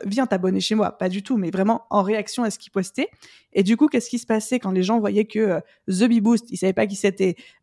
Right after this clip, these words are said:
euh, a liké trois posts et a laissé deux commentaires, bah, ils me répondaient, mais ils disaient : « Mais qui est The Bee Boost ? » Donc, ils cliquent, ils atterrissent sur mon profil et là, ils se disent : « Bah, j'aime ou j'aime pas », et en fonction de ça, ils s'abonnaient. Et en fait, du coup, le fait d'être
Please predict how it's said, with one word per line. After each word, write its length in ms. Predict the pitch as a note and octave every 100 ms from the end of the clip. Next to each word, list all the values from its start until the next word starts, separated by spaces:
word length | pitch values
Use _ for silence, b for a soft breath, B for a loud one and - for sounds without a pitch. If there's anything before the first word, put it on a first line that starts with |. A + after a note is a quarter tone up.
| -
euh, 640 | F3+ F3+ F#3 F#3 F#3 F#3+ F3+ - _ -
a 100 | G3
liké 340 | A3 A#3 B3+
trois 240 | - A3
posts 320 | - A3+ A#3 A3+
et 40 |
a 40 |
laissé 240 | F#3 G3+ A#3
deux 140 | G3+
commentaires, 480 | G#3 F#3+ F3 C#4 E4
bah, 80 | G#3
ils 100 | F#3
me 60 |
répondaient, 440 | F3+ F#3+ F3+ F3+ D#4
mais 80 | A#3
ils 20 |
disaient : « 120 | F3+
Mais 80 | F3
qui 220 | - -
est 120 | A#3+ F3+
The 40 |
Bee 160 | F3 F#3+
Boost ? » 320 | E4 - - b b
Donc, 220 | - E3
ils 80 | F3+
cliquent, 400 | - B3+ F4+ - - _
ils 180 | - G#3+
atterrissent 400 | G3+ G3+ G#3+ A3
sur 120 | -
mon 120 | F3+ F3
profil 460 | E3+ E3+ D4+ D4+ -
et 100 | G3
là, 140 | A3+
ils 80 | B3
se 120 | -
disent : « 260 | F3 B3 A#3+ - _
Bah, 120 | - -
j'aime 300 | - F3+ A3+
ou 60 | G#3
j'aime 200 | F#3 F3+
pas », 140 | A3+
et 60 | B3
en 40 |
fonction 300 | F#3+ F#3 G3
de 100 | F#3
ça, 200 | F#3 A#3
ils 60 | A3+
s'abonnaient. 440 | - F#3+ F3+ F3 b b b b b
Et 100 | G#3+
en 80 | G#3
fait, 260 | - - - _ -
du 120 | G3+
coup, 120 | G#3+
le 100 | A#3+
fait 140 | G#3+ A#3
d'être 280 | G#3 -